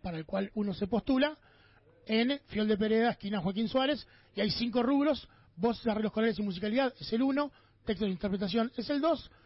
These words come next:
el tres es puesta en escena y acción escénica; el cuatro es coreografía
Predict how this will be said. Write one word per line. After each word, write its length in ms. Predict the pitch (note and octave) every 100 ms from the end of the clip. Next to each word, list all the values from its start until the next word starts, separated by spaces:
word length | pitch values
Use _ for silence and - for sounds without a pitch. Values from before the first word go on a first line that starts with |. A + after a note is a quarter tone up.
| _ _ -
el 160 | G3
tres 200 | - A#3+ G3+
es 80 |
puesta 280 | - G#3+ -
en 60 | A3
escena 400 | - B3 A#3 A3 - -
y 80 | -
acción 300 | G3+ - B3+
escénica; 480 | C#4 D#4 D4+ C#4+ C#4+ -
el 140 | G#3 E3+
cuatro 320 | B3+ A#3+ G3
es 60 | -
coreografía 580 | G#3 G#3+ G3 B3+ C4+